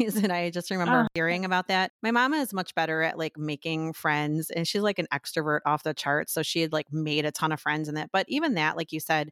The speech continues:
Speaker 1: I might not have directly contacted anyone, but, like, everyone just kind of shared their stories or what they were going through.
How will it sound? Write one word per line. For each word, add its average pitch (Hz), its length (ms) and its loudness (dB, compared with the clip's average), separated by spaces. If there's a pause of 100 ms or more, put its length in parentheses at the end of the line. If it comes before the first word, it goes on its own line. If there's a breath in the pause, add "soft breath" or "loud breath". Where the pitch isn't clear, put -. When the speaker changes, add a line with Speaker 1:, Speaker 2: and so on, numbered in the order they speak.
(460 loud breath)
Speaker 1:
I 202 100 0
might 202 280 0
not 190 280 2
have 170 300 0
directly 160 380 -2
contacted 202 640 -2
anyone, 170 380 -2
but, 156 180 0
like, 165 140 -6
everyone 165 320 -2
just 156 180 -6
kind 156 160 -4
of 139 60 -4
shared 151 340 -2
their 143 120 -4
stories 180 540 2
or 156 60 -2
what 156 140 -2
they 156 80 -2
were 147 100 -2
going 170 340 0
through. 147 380 -2